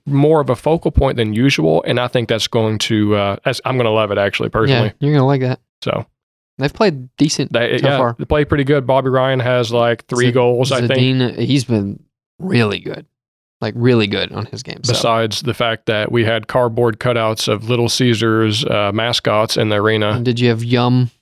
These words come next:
Speaker 2: on your helmets or, or what?
Speaker 1: <laughs>
Speaker 2: Crazy breadsticks or?
Speaker 1: I, I tell you what, um, before the season started, just maybe last week or so, I got, I ordered a bunch of hockey stickers from redbubble dot com, and they have all these classic hockey jokes. They've got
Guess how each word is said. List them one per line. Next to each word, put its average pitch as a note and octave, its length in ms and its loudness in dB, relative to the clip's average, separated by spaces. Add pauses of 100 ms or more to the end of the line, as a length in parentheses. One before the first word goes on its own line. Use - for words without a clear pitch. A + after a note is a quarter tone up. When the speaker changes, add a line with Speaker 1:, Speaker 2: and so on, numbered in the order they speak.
(180)
Speaker 2:
on A#2+ 160 -2
your A#2 260 0 (100)
helmets B2 440 0
or, A#2+ 60 0
or A#2 500 0
what? A#2 420 -2
Speaker 1:
<laughs> - 0 -
Speaker 2:
Crazy C3+ 300 0
breadsticks C3+ 720 0
or? G#2 200 -6
Speaker 1:
I, B2+ 60 0
I C3+ 160 -2
tell C#3+ 160 0
you C3+ 80 4
what, B2 340 2
um, A#2+ 340 -2 (220)
before C#3 640 2 (220)
the B2+ 100 -2
season B2 360 2
started, A#2+ 500 0
just A2+ 300 -2
maybe A#2 220 0
last A2+ 300 0
week A#2 180 0
or A#2 80 2
so, A#2 200 0
I G#2+ 160 0
got, A2+ 440 0
I A#2 100 0
ordered B2 320 2
a G#2+ 60 -2
bunch A2+ 320 0
of B2+ 100 0
hockey A#2+ 320 0
stickers G#2+ 380 -4
from G#2 180 -4
redbubble G#2+ 460 -2
dot G#2+ 180 0
com, A2+ 440 0
and A2 120 -2
they G#2+ 60 0
have G#2+ 160 -2
all A#2 220 2
these C3 220 0
classic B2+ 600 -2
hockey A2+ 400 -2
jokes. G2 400 -4
They've G2+ 220 -2
got A2 320 -2